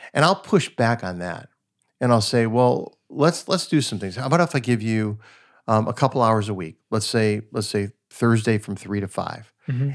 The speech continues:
Speaker 1: And let's have something very specific we're gonna look at. And let's see if that actually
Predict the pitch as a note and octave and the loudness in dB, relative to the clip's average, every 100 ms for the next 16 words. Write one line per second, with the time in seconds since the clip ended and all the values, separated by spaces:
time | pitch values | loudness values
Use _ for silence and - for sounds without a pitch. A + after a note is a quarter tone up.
0 | - A#2+ A2 - B2 C3+ - D3 - B2 | 0 2 2 2 4 4 4 0 0 0
1 | A#2 G2 A2 C3 - C#3 - C3 A2+ - | 0 2 4 4 2 0 2 0 -2 -4
2 | G#2 G#2 G2 A2 - - - - - - | -2 -2 0 -2 -4 -10 -12 -20 -20 -20
3 | - - B2 A#2+ E3 - - F#3 D#3+ A#2 | -20 -2 2 4 4 2 0 2 2 2
4 | A2+ - A#2+ A#2 B2+ A#2 A2+ | 0 0 -2 -2 -4 -2 -4